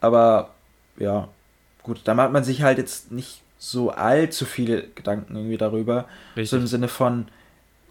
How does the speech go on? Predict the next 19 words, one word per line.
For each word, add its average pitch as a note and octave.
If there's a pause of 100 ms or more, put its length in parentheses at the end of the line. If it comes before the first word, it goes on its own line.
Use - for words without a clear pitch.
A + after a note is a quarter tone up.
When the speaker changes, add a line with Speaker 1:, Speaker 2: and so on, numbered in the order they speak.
(300)
Speaker 1:
ja, A2+
ähm, G#2 (120)
dass A#2
man A2+ (560)
jetzt A#2+
nicht C#3+
sagen, C#3+
ja, B2
kriegen B2
nur A#2
manche, C#3+
sondern B2
eher B2
so A#2
eine, A#2
so A#2+
eine A#2
Sache A#2
wie, A#2+